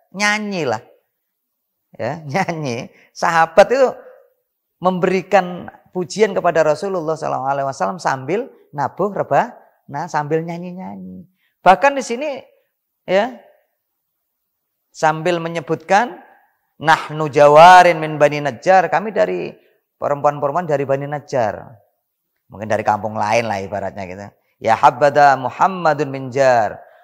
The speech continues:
Nabi Muhammad, Muhammad, engkau adalah tetangga yang agung,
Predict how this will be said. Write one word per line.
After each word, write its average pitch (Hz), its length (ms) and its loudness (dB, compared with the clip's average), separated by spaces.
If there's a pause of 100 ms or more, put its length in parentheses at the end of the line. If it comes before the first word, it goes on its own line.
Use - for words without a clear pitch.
(180)
Nabi 104 160 -8
Muhammad, 104 560 -10
Muhammad, 120 640 -4
engkau 107 240 -6
adalah 101 240 -8
tetangga 101 480 -12
yang 98 160 -12
agung, 98 480 -18